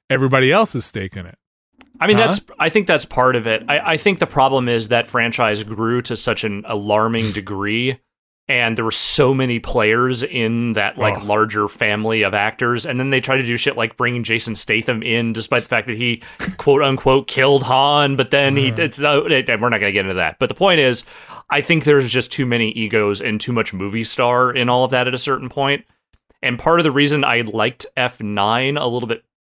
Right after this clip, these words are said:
Speaker 2: better than, you know, F-, Furious eight and kind of where things were left there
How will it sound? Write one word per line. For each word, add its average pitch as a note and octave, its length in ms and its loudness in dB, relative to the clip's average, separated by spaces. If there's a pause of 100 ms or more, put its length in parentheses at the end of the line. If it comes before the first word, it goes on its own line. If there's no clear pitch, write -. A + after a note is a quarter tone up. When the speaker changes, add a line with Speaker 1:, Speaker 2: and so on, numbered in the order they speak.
(100)
Speaker 2:
better F3 540 4 (580)
than, D#3 480 -2 (120)
you E3+ 180 0
know, D3+ 80 4
F-, - 220 -10 (160)
Furious D#3+ 520 2
eight E3 300 2
and C#3 200 0
kind C#3 220 0
of C3 100 2
where C#3 140 4
things C#3+ 400 -2
were B2+ 120 -2
left B2+ 280 -2
there C#3 440 0